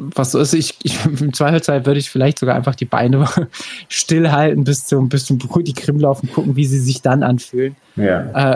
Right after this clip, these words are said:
Speaker 1: Äh, viel, viel Re-, Regeneration, äh, viel, viel gut. Äh, nee, aber von, von außen gesa-, äh, gesprochen kann man ja immer leicht, sehr leicht, viel zu leicht Ratschläge geben. Ähm, deswegen will ich mich an der Stelle ein bisschen,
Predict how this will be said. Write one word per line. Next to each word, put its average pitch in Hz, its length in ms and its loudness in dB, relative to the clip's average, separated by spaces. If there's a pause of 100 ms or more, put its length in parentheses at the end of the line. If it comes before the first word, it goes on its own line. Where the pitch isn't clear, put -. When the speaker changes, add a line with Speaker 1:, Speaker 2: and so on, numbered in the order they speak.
Speaker 1:
Äh, 135 320 2
viel, 139 240 0
viel 165 240 2
Re-, 151 320 0
Regeneration, 147 920 2
äh, 135 320 2
viel, 135 240 -4
viel 143 480 -4
gut. 151 400 0
Äh, 135 300 2 (400)
nee, 120 200 2
aber 139 200 2
von, 151 180 0
von 156 140 0
außen 151 320 0
gesa-, 139 380 0
äh, 151 260 0
gesprochen 127 360 -2
kann 127 140 0
man 127 100 4
ja 120 80 4
immer 131 280 2
leicht, 123 520 0
sehr 127 280 2
leicht, 117 260 0
viel 214 220 0
zu 147 140 0
leicht 120 340 -2
Ratschläge 123 500 0
geben. 117 320 0 (600)
Ähm, 123 260 4
deswegen 120 400 0
will 123 80 4
ich 127 140 0
mich 123 120 0
an 120 120 2
der 123 140 2
Stelle 127 260 0
ein 113 80 2
bisschen, 120 480 2